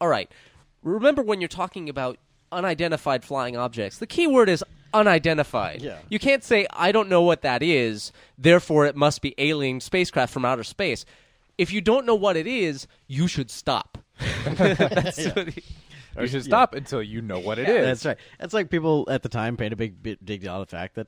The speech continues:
Speaker 2: you know, the Air Force actually has a program to, to look into this stuff. Like, yeah, there's shit in the air over America. They're curious
Speaker 3: Yeah.
Speaker 2: about what that is.
Speaker 1: Sagan was involved in that,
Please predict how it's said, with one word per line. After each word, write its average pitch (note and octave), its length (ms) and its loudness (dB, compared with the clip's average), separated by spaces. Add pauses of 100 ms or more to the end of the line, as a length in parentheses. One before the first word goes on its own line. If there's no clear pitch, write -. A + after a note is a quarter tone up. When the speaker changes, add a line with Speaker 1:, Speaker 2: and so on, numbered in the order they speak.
Speaker 2:
you G#2+ 120 -12
know, F#2 100 -8
the C3+ 200 -6
Air G#3 120 4
Force F3+ 260 0
actually E3 300 -2
has E3 260 -2
a E3 60 -6
program D#3 680 -2 (200)
to, F#3 140 -2
to F#3+ 220 -2
look G3 200 -2
into B3+ 180 -2
this D3+ 140 -2
stuff. G2 380 -6
Like, G#2+ 120 -8 (340)
yeah, G#2 400 -4 (540)
there's B2 260 -2
shit - 400 0
in C#3 140 -4
the D3 160 -2
air D#3 380 0
over C3+ 280 0
America. C#3 680 -2 (300)
They're D3 240 4
curious F#3+ 480 2
Speaker 3:
Yeah. D#3+ 40 2
Speaker 2:
about D3+ 240 4
what D#3+ 180 2
that D#3 220 4
is. G#2 320 -4
Speaker 1:
Sagan G3+ 340 0
was A#2 160 -2
involved G2+ 420 -6
in G2+ 120 -10
that, F2+ 220 -10